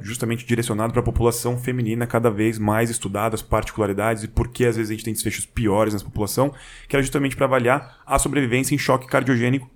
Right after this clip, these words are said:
em mulheres, tá? Então, pacientes que participavam do Cardiogenic Working Group, eram mais ou menos cinco mil doentes,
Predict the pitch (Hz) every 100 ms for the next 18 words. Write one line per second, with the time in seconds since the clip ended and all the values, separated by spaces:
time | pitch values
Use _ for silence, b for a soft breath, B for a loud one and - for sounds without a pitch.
0 | - 139 160 135 110 113 - - - 117
1 | B B B 127 127 127 143 147 127 135
2 | 123 - 143 151 135 123 120 107 117 123
3 | 104 120 120 101 104 131 110 110 113 113
4 | 110 110 - - 131 175 127 113 107 98
5 | 123 -